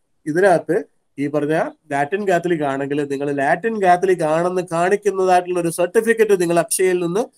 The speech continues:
പോയി ഈ പറഞ്ഞ കണക്ക് claim ചെയ്ത് വാങ്ങിയിട്ട് കൊണ്ടുവരണം.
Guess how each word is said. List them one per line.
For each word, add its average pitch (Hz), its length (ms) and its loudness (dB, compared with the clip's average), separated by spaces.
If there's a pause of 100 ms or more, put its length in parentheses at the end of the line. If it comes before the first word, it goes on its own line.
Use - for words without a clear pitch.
(240)
പോയി 175 420 2 (200)
ഈ 160 80 -2
പറഞ്ഞ 151 200 -2
കണക്ക് 160 360 -4 (320)
claim 151 260 0
ചെയ്ത് 156 200 0
വാങ്ങിയിട്ട് 135 580 -4
കൊണ്ടുവരണം. 117 720 -14